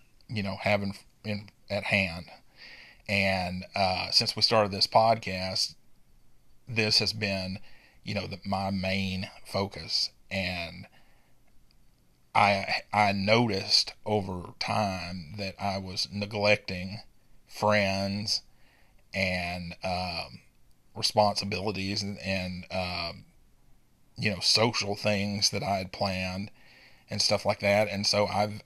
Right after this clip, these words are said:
I've had to make myself step away from doing podcast things and stuff like that, because I,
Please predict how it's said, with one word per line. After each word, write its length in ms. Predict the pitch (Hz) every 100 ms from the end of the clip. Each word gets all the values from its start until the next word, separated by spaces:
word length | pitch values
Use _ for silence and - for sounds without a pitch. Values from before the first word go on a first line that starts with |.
| -
I've 180 | 107 101
had 160 | 120
to 60 | 117
make 420 | 98 98 107 113
myself 800 | 95 95 87 - 98 92 95 - - - - -
step 400 | - - 110 95
away 640 | 98 95 101 95 95 104 - _ _ _ _
from 180 | - 101
doing 260 | 104 95
podcast 640 | 98 101 95 101 95 95 -
things 460 | 107 95 95 95 -
and 80 |
stuff 240 | 95 101 92
like 180 | 95 -
that, 300 | 98 95 98 - - - -
because 440 | 107 104 98 101
I, 280 | - 107